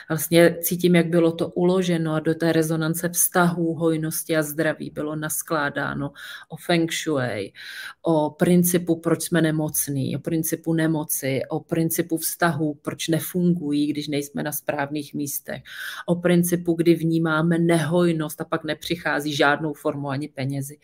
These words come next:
Tak kéž si to lidi na adrese vědomýživot com tady podívají, stáhnou, vezmou, praktikují, to je k dispozici stále. Teď je to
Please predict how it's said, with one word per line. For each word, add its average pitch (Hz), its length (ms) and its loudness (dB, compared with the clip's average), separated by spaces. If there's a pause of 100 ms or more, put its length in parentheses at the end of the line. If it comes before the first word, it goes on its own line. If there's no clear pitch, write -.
(380)
Tak 170 140 -10 (120)
kéž - 280 -2
si 165 160 -2
to 160 460 0
lidi 156 300 -4
na 147 440 -4
adrese 147 440 -4
vědomýživot 160 880 2 (100)
com 143 340 0 (320)
tady 147 380 -6
podívají, 143 640 -2
stáhnou, 131 580 -2
vezmou, 131 420 -4
praktikují, 131 840 -6
to 139 100 -14
je 139 100 -8
k 139 60 -14
dispozici 139 560 -10
stále. 135 520 -4
Teď - 180 -18
je 143 80 -2
to 135 240 -8